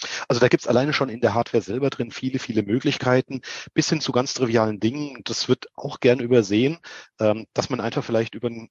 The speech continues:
vernünftiges Monitoring auch komische Vorgänge im Rechenzentrum sehr schnell entdecken kann. Also auch hier gibt's eine Koinzidenz mit, äh, den Worten von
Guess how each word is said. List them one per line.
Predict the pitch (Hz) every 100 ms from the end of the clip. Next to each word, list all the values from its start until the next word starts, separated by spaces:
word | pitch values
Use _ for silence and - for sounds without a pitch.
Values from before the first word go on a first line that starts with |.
| _
vernünftiges | - 123 - 107 104
Monitoring | 107 139 143 139 131
auch | 117 -
komische | - 123 127 131
Vorgänge | - - 131 127 127
im | 113
Rechenzentrum | 110 107 131 120 - 117
sehr | 101 110
schnell | - 107
entdecken | 101 - -
kann. | 98 82 - _ _ _ _ - - -
Also | 127 117
auch | 123
hier | 151
gibt's | 160 -
eine | 135
Koinzidenz | - 139 156 139 135 143 -
mit, | 120 - -
äh, | 113
den | - 139
Worten | 104 107 - 123 117
von | 117 110